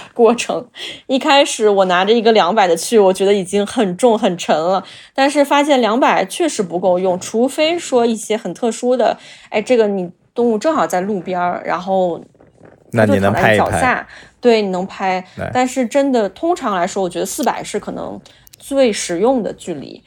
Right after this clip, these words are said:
Speaker 1: 但是呢，有一些，
Speaker 2: 嗯。
Speaker 1: 比如说豹子啊，它藏在树上这种，可能真的要用到六百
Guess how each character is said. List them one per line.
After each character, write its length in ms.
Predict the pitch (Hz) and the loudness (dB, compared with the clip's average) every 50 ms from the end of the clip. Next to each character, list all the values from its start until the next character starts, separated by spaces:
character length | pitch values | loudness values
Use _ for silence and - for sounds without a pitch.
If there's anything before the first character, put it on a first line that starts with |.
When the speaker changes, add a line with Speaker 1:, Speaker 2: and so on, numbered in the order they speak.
| - - - _ _ | -20 -20 -20 _ _
Speaker 1:
但 180 | _ 240 233 226 | _ -2 -2 -2
是 120 | 220 220 | -2 -4
呢， 180 | 208 202 196 196 | -4 -2 -2 -2
有 140 | 190 170 165 | -2 -2 -2
一 100 | 180 190 | -4 -6
些， 540 | 196 - - - 220 214 202 202 202 196 190 | -8 -10 -12 -8 -6 -2 0 2 2 0 0
Speaker 2:
嗯。 60 | 190 - | -2 -6
Speaker 1:
比 60 | 180 | -8
如 80 | 180 | -10
说 120 | 180 - 202 | -8 -8 -6
豹 300 | 202 - 277 277 240 233 | 0 2 4 4 4 2
子 100 | - 214 | 0 -4
啊， 120 | 190 208 | -6 -4
它 100 | 233 220 | -4 -6
藏 160 | 214 - 190 | -6 -6 -6
在 100 | 185 190 | -4 -4
树 220 | 240 - - 330 294 | -4 -4 -4 -4 -4
上 180 | - 208 170 | -2 -4 -4
这 120 | 185 196 185 | -4 -6 -6
种， 160 | 185 160 156 | -6 -8 -8
可 120 | - - | -8 -10
能 120 | 165 160 175 | -10 -10 -8
真 120 | - 214 | -6 -6
的 60 | 220 | -6
要 80 | 208 190 | -6 -6
用 100 | - 202 | -6 -6
到 140 | 202 185 185 | -6 -4 -2
六 140 | 226 240 214 | 0 -2 0
百 200 | 190 - - | -2 -4 -6